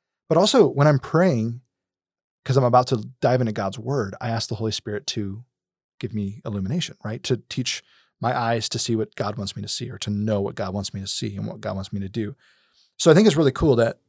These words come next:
that Paul here is saying, "I want you to walk in a manner worthy of the Lord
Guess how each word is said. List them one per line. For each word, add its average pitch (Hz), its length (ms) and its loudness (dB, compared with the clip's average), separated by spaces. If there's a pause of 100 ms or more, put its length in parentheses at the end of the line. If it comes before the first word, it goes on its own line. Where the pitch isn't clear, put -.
that 139 180 -4
Paul 131 180 4
here 120 160 4
is 104 80 0
saying, 107 180 -2
"I 110 60 -4
want 143 160 2
you - 60 -4
to 117 40 2
walk 110 280 -2
in 127 80 -2
a - 20 2
manner 101 280 0
worthy 107 240 0
of 104 60 0
the 101 60 -4
Lord 92 300 -6